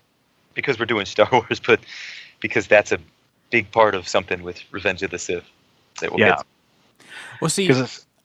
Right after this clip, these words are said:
Speaker 3: I, I have to, I have to say also that, like, I have a, I have an unpopular opinion regarding that show. Um, I love the story, like, and I love, like, these little, like, short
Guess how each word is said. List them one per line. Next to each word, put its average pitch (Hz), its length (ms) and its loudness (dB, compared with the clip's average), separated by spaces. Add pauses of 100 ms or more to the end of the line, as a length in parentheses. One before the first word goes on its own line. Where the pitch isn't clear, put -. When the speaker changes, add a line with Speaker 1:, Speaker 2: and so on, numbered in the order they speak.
(180)
Speaker 3:
I, 160 320 2
I 170 80 6
have 185 140 4
to, 147 100 4
I 139 40 6
have 143 100 2
to 131 60 -4
say 107 260 0
also 92 280 -2
that, 87 160 -4
like, 87 260 -4
I 90 100 -4
have 92 160 -4
a, 90 160 -2
I 95 100 -6
have 98 120 -4
an 90 120 -6
unpopular 85 640 -6
opinion 80 440 -6
regarding 73 420 -10
that 52 140 -14
show. - 300 -14 (1040)
Um, 82 460 -2 (880)
I 120 140 8
love 117 360 4
the 107 120 -2
story, 135 500 -2 (840)
like, 107 300 2
and 101 120 0
I 98 120 2
love, 101 280 0
like, 104 200 0
these 95 180 -4
little, 101 160 0
like, 95 240 -2
short - 400 -2